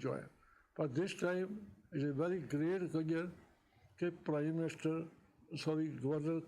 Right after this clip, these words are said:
ਖੁਦ ਆਇਆ ਚੱਲ ਕੇ ਮਿਲਣ ਔਰ ਸਾਨੂੰ ਸਾਰਿਆਂ ਨੂੰ ਇਨਕਰੇਜ ਕਰਨ ਲਈ ਕਹਿ ਲਓ, ਜੋ ਵੀ ਆ। ਇਸ ਲਈ ਕੱਲ੍ਹ ਉਹਨੇ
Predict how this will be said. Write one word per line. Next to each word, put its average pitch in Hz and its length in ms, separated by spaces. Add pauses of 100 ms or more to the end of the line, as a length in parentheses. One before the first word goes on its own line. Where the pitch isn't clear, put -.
(100)
ਖੁਦ 160 240
ਆਇਆ 123 220
ਚੱਲ 127 260
ਕੇ 131 240
ਮਿਲਣ 135 560
ਔਰ 131 140
ਸਾਨੂੰ 131 500 (380)
ਸਾਰਿਆਂ 151 500
ਨੂੰ 156 320
ਇਨਕਰੇਜ 147 460
ਕਰਨ 151 260
ਲਈ 147 100
ਕਹਿ 147 220
ਲਓ, 147 340 (180)
ਜੋ 147 180
ਵੀ 120 220
ਆ। - 100 (880)
ਇਸ 165 240
ਲਈ 190 100
ਕੱਲ੍ਹ 185 300
ਉਹਨੇ 180 360